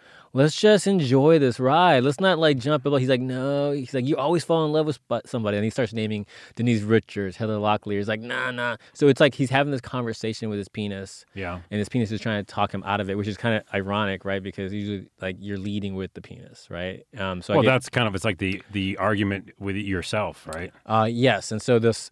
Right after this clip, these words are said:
Speaker 1: and I gr-, agree with you. It's, uh, at first I'm like, "This is ridiculous." I thought they were just gonna do it for a second.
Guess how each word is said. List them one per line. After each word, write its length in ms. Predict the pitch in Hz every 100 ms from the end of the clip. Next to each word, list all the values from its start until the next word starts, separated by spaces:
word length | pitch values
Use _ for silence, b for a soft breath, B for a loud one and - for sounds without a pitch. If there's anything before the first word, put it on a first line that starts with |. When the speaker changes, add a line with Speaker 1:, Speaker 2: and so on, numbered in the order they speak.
| _
Speaker 1:
and 120 | 131
I 80 | 131
gr-, 140 | 135 139
agree 300 | 135 139 135
with 160 | 107
you. 160 | 95 90
It's, 340 | 98 101 -
uh, 300 | 110 98 98
at 160 | - 110
first 220 | 156 170
I'm 80 | 151
like, 180 | 135 110
"This 340 | 104 104 117 156
is 100 | 131
ridiculous." 580 | 110 92 90 117 131
I 60 | 117
thought 140 | 123
they 80 | 120
were 20 |
just 80 | 120
gonna 120 | 123
do 80 | 113
it 40 | 110
for 160 | 95
a 60 | 90
second. 480 | - 107 - 87